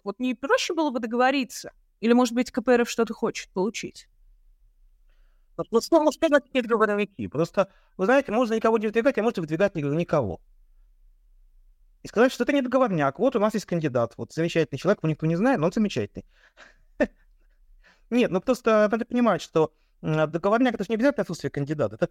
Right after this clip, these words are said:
Speaker 2: м, это может быть кандидат, который не имеет шанса выиграть. И не будет вести кампанию, ничего не будет делать.
Speaker 1: А
Speaker 2: Серьезно,
Speaker 1: что
Speaker 2: как
Speaker 1: за
Speaker 2: бы, я,
Speaker 1: договорняк?
Speaker 2: я, я, я, это, это, это, это кривая, вполне себе история. Вот, достаточно банальная.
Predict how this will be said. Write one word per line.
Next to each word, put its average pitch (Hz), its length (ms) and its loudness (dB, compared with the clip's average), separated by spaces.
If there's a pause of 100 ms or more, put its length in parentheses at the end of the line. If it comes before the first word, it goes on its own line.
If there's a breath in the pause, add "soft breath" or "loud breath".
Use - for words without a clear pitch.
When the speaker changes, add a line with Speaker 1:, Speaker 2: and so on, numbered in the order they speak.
Speaker 2:
м, 196 100 0
это 233 140 -2
может 240 140 2
быть 214 100 -6
кандидат, 208 340 2
который 175 220 -6
не 160 80 2
имеет 160 140 2
шанса 135 260 -2
выиграть. 98 280 -8 (1080)
И 170 60 -4
не 190 80 4
будет 226 180 2
вести 175 180 -2
кампанию, 107 440 -2 (140)
ничего 170 200 0
не 151 60 2
будет 117 180 -2
делать. - 200 -8 (2250)
Speaker 1:
А - 80 -12
Speaker 2:
Серьезно, 180 380 0
Speaker 1:
что - 20 0
Speaker 2:
как 165 140 -4
Speaker 1:
за 160 60 -8
Speaker 2:
бы, 233 100 2
я, 226 140 2
Speaker 1:
договорняк? 254 300 -2
Speaker 2:
я, 262 60 0
я, 254 80 2
я, 262 80 4
это, 262 120 2
это, 262 240 -2 (140)
это, 269 140 2
это 254 280 -2
кривая, 262 400 4
вполне 202 280 2
себе 143 260 -4
история. 160 360 -4 (540)
Вот, 135 380 -6
достаточно 135 380 0
банальная. 143 540 -2